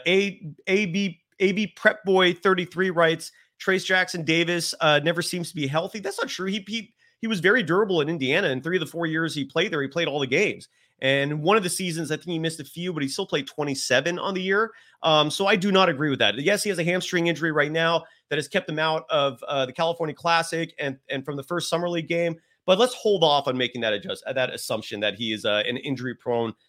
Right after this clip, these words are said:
uh, player. Um, and I agree with you, Blasian Warrior, that I'd love to see him in Summer League, and let's hope that happens soon. Uh, thank you to everyone for joining us. This was, this was an awesome day. This was an awesome morning.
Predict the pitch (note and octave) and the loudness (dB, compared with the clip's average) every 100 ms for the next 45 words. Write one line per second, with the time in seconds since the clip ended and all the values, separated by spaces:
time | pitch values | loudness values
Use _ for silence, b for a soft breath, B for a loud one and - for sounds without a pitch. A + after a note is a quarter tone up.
0 | _ _ A2+ A2 - - C3 F2+ E2+ - | _ _ -2 0 -2 2 2 2 -4 -2
1 | A#2+ A#2 A2+ A2+ G#2 _ _ _ _ _ | 2 2 2 0 -6 _ _ _ _ _
2 | - - D#3+ E3+ D3 E3+ D#3 D#3+ D3 A#2+ | -20 -4 4 4 4 2 0 -2 -2 -2
3 | C3 B2 B2 A#2+ B2 C3+ C3+ - B2+ A#2 | -2 0 2 0 0 -2 -2 -6 -4 -6
4 | A2 A#2 A2+ A2+ A2 A2+ A#2+ A2+ G#2+ A2+ | -6 -6 -4 -4 -4 -6 -6 -4 -2 -2
5 | A2 G#2 C3 B2+ A#2+ B B B - D3 | -2 -6 -2 -2 -2 B B B 0 2
6 | D3 C#3 C#4+ C#4+ D4+ C#4 B3 C4 C4 G3 | 4 6 6 6 6 6 4 2 2 0
7 | A#3 G#3 A#2 - G3+ C4 B3 - _ F3+ | 2 2 0 -2 -4 -2 -4 -6 _ -10
8 | A3 A#3 G#3 G3 F3+ E3 C#3 F2+ - _ | -8 -6 -2 -2 -2 -4 -4 -4 -8 _
9 | D#3 D3 D#3 D#3+ F3+ F#3 E3+ F3 F3 | -10 -6 -2 0 0 -2 0 2 2